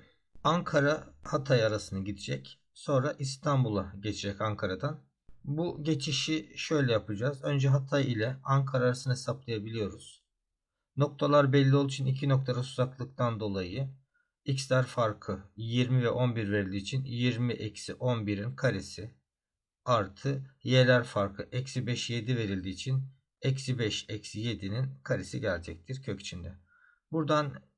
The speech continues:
dokuzun karesi, buradan da on ikinin karesi gelip dokuz, on iki, on beş üçgeni vardır diyebilirsiniz. O zaman Hatay Ankara arası on beş birimdir.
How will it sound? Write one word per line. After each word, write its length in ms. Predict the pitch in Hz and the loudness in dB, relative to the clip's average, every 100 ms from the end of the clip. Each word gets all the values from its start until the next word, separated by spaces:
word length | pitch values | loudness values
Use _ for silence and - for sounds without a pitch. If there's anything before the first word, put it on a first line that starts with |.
| 123 | 0
dokuzun 500 | 139 135 143 143 135 | 0 2 2 2 0
karesi, 640 | - 113 107 - 135 135 | 2 0 0 -4 -4 -2
buradan 400 | 123 110 123 113 | -4 0 0 0
da 60 | 127 | -2
on 180 | 131 127 | 0 0
ikinin 320 | - 117 110 | 0 -8 -6
karesi 420 | 113 98 - 107 | -4 -6 -8 -8
gelip 300 | 92 123 135 | -4 -4 -2
dokuz, 320 | - - 110 | -2 -2 -4
on 120 | 110 | -2
iki, 180 | 98 110 | -4 -2
on 180 | 127 107 | -2 -2
beş 180 | 101 - | -6 -8
üçgeni 360 | - 104 95 | -10 -6 -4
vardır 420 | 113 107 90 117 101 | 0 -2 -2 -6 -4
diyebilirsiniz. 800 | 95 85 82 85 - 90 - _ _ _ _ - | -4 -6 -10 -12 -14 -16 -18 _ _ _ _ -6
O 60 | |
zaman 280 | 135 135 139 | 0 2 2
Hatay 380 | 151 - 143 131 | -2 0 2 2
Ankara 360 | 147 143 135 110 | 0 0 2 0
arası 400 | 104 - 156 - - | -2 -6 -8 -6 0
on 240 | 139 110 | 2 2
beş 260 | 101 - - | 0 -4 -8
birimdir. 500 | 87 80 - - | -8 -8 -12 -20